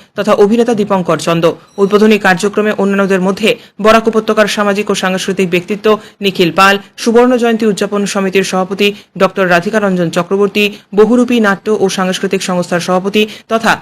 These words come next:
সুবর্ণ জয়ন্তী উদযাপন সমিতির কার্যকরী সভাপতি সুধীর রায়চৌধুরী,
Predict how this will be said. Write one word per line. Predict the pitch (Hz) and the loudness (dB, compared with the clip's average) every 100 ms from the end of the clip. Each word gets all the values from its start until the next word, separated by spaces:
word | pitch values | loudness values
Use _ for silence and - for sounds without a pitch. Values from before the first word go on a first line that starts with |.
| - | -6
সুবর্ণ | - 233 233 233 220 | -4 0 2 2 2
জয়ন্তী | 208 196 208 | 0 -2 -2
উদযাপন | 190 180 190 196 | -2 -2 -2 -4
সমিতির | 185 190 185 185 | -4 -4 -2 -4
কার্যকরী | 180 180 175 226 220 | 0 -2 0 0 0
সভাপতি | 214 202 202 202 170 - - | 0 0 -2 0 -2 -4 -16
সুধীর | - 254 220 247 190 | -6 0 0 0 0
রায়চৌধুরী, | 175 170 180 208 196 | 0 0 0 2 0